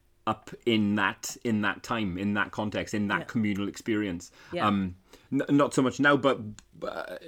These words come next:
Speaker 1: Doctor Who is, is, is one of those for me.
Speaker 2: Mm-hmm.
Speaker 1: Uh, I, whatever I was doing, um,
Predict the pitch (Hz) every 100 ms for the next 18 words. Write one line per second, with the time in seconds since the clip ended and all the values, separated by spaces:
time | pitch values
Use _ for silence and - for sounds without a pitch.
0 | 170 190 107 143 131 143 120 87 110 95
1 | 120 95 104 98 98 95 82 95 76 117
2 | 180 175 - - 101 95 90 78 80 -
3 | _ 113 107 98 - 117 123 127 135 131
4 | 113 104 92 113 101 82 73 _ _ _
5 | _ _ _ _ _ 104 98 92 90 90